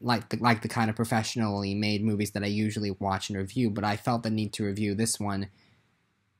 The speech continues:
I, I don't know why. I think initially it was just the fact that someone made a video game adaptation that was good. Um, and it was feature length, and it was, uh,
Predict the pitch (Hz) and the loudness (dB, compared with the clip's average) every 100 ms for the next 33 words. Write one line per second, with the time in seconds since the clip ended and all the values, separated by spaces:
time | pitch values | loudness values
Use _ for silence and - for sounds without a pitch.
0 | _ _ _ _ _ _ _ 131 143 143 | _ _ _ _ _ _ _ 2 6 8
1 | 190 202 180 160 190 226 160 156 156 151 | 8 8 8 8 8 8 8 6 6 4
2 | 131 117 113 - _ _ _ - 131 123 | 6 4 2 -4 _ _ _ -2 2 2
3 | 120 - 120 - 120 120 110 - 104 - | 2 2 0 0 -2 4 4 4 -2 0
4 | 127 117 113 110 104 95 120 117 113 104 | 2 4 4 4 0 0 2 4 4 4
5 | 104 98 98 95 - 110 101 104 95 80 | 0 0 0 0 -2 -4 -2 -2 -4 -2
6 | 101 92 - 113 73 98 - _ _ _ | -4 -4 0 0 0 -10 -16 _ _ _
7 | _ _ _ 110 101 98 92 - _ _ | _ _ _ 0 0 0 -6 -12 _ _
8 | _ _ _ _ _ 135 123 113 113 - | _ _ _ _ _ 4 6 6 4 2
9 | 117 - 117 110 143 117 85 - 117 104 | 0 2 -2 0 2 0 -2 -4 -2 0
10 | 92 104 101 98 101 95 | 0 -2 -2 -2 -2 -2